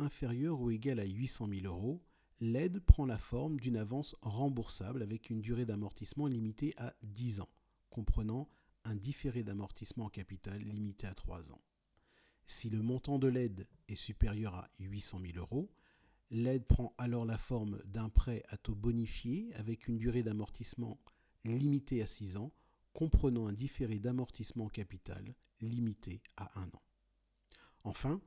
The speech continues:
pour bénéficier de ces aides, l'entreprise doit adresser sa demande au codefi, c'est-à-dire le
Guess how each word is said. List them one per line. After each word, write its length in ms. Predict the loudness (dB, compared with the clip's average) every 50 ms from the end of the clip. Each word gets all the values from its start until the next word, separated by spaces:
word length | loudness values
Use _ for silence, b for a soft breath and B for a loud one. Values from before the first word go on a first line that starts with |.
| b b b b b b b
pour 140 | 8 8 8
bénéficier 720 | 8 4 4 4 2 0 -4 -6 -6 -6 -2 0 0 0 0
de 120 | 0 -4
ces 280 | -6 -4 -6 -6 -6 -6
aides, 280 | -4 -4 -4 -6 -6 -8 b b b b b b b b -2
l'entreprise 560 | 2 2 2 4 2 6 6 6 6 6 4
doit 200 | 4 2 2 2 0 -4 -12 -4
adresser 480 | -2 0 0 2 0 0 0 0 -2
sa 160 | 0 0 -2 0
demande 400 | 2 2 2 2 2 0 -2 -6 _ -6
au 80 | -6
codefi, 640 | 0 4 2 4 4 0 -6 -6 -6 -6 -6 -6 -8 b b b b b b
c'est-à-dire 460 | -10 -10 -6 -4 -4 -2 0 0 0
le 160 | 0 -2 -4